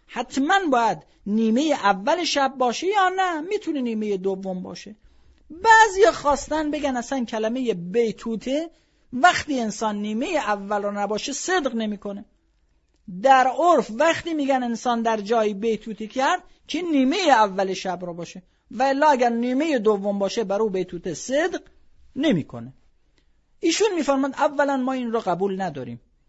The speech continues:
بر فرض هم قبول داشته باشیم، اما ایشون می‌فرماد به نظر ما از روایات استفاده می‌شه که مکلفین مخیرن،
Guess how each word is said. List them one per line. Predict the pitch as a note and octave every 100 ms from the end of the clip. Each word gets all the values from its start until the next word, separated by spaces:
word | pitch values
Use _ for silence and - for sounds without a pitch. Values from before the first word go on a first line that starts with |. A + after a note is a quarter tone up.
| _ -
بر | F#3 A3 C#4+ D#4+ D4+
فرض | - G4 G#4 D4 -
هم | A3 G3+ F3+
قبول | F#3 F#3 F3+
داشته | F3 E3+ - F#3
باشیم، | F3 G#3+ A#3 - - G4+ G4+ - _ _ _ _ _ -
اما | E4+ A3+ F#3
ایشون | E3 A3 F#3+
می‌فرماد | E3+ - E3+ F#3 E3+ D3
به | D#3+
نظر | E3 D#3+ D#3+ D#3+
ما | F#3 F3
از | D3 D3+
روایات | D#3 D#3 D#3 D#3+ F3+ C#3+
استفاده | D3+ - D3 D3+ D3 F3
می‌شه | D3+ C#3 C#3
که | D#3
مکلفین | D#3+ - F3+ F#3 F3+ F#4+
مخیرن، | D4 - D#3+ D#3+ D#3 B2+